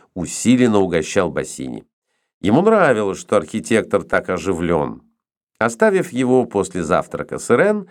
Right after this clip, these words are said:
Сомс ушел к своим картинам, с которыми он всегда проводил воскресные дни. К чаю Сомс опять сошел в гостиную и увидел, что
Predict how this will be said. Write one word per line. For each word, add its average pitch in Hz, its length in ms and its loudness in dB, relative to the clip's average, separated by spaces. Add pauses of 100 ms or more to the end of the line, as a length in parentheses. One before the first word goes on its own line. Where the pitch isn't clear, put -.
(440)
Сомс 226 520 0
ушел 185 320 2
к 185 40 -8
своим 165 320 0
картинам, 110 920 -2 (420)
с - 80 -20
которыми 90 440 0
он 87 120 0
всегда 95 460 -2
проводил 73 460 -6
воскресные 76 680 -4
дни. 78 360 -6 (600)
К - 60 -20
чаю 190 400 2
Сомс 165 460 -2
опять 127 400 0
сошел 101 300 -4
в 92 80 -4
гостиную 90 560 0
и - 20 2
увидел, 208 400 2
что 190 340 2